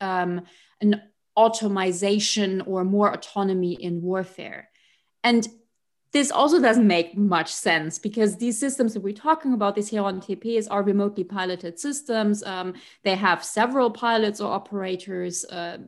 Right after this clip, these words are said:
their payload, so the, the missiles, will be operated by a human being and not a robot. So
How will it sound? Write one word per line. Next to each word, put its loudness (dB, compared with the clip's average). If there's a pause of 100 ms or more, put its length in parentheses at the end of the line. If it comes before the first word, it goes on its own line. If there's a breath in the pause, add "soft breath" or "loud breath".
(200)
their 0
payload, 2
so -6
the, -10
the -4
missiles, 2
will 2
be -2 (420 loud breath)
operated 0
by 4
a 0
human 4
being -2
and -6
not -2
a -2
robot. 0
So -4